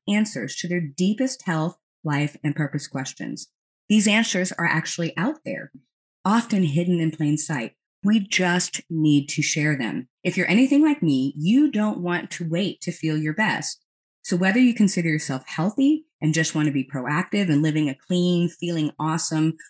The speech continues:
harnessing your passion is important to you and your family, then you're here. Or if you're on a healing journey and you're working on getting your life back, especially if you have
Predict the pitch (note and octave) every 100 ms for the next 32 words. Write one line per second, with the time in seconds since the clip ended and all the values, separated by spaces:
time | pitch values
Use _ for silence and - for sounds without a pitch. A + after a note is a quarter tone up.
0 | _ - F3+ F#3 F3+ D#3+ D3 - - E3+
1 | - F3 E3+ F3 _ E3+ D#3+ D#3 - C4+
2 | B3+ - C3 - - - _ - G3 A#3+
3 | A#3 - A3 F#3+ A2+ A2 F3+ _ _ _
4 | _ _ _ A3+ A#3 A3+ G#3 C4+ - -
5 | - _ _ _ _ B3+ B3+ F3 D#3 G3+
6 | G#3+ G#3 A3 G3+ A3+ A3+ G3+ F3+ F#3+ G#3
7 | D3+ F#2+ E3 _ _ F#3+ F#3+ F#3 F3+ G3+
8 | G#3 G3+ E3+ D#3 F3 G3 G3 D#3+ E3+ D#3+
9 | - G#3 C3 C#3+ _ D3+ - C4+ D#4 C4+
10 | B3 A3+ G#3+ F#3+ F#3+ F#3+